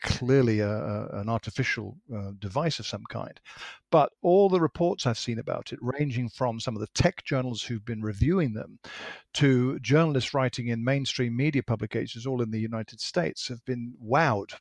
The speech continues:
by the reality presented by the interaction with this device. Uh, and, uh, that's an indicator of something, yet it's certainly not intelligent by any definition. Will it get there? Well, it's another step on the way, because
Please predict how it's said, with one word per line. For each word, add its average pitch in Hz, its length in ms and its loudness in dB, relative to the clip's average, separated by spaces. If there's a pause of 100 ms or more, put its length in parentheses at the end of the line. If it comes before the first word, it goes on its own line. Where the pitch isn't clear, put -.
by 104 400 -2
the 107 260 -4
reality 120 680 2
presented 107 480 -8
by 104 180 -4
the 110 140 -8
interaction 131 640 -4
with 101 140 -14
this 101 260 -8 (300)
device. - 500 -8 (560)
Uh, 123 320 4
and, 135 420 4
uh, 135 180 2
that's 165 320 2
an 143 100 4
indicator 127 600 2
of - 100 -14
something, 120 380 -8
yet 151 240 6
it's 151 160 0
certainly 127 460 4
not 120 280 -4
intelligent 113 680 0
by 101 160 -6
any 101 80 -6
definition. 104 580 -8 (140)
Will 147 160 2
it - 220 -4
get - 240 2
there? 113 160 -2
Well, 139 180 2
it's - 160 -2
another 139 340 2
step - 300 0
on 123 140 -4
the 127 80 -4
way, 160 260 0
because 120 400 -2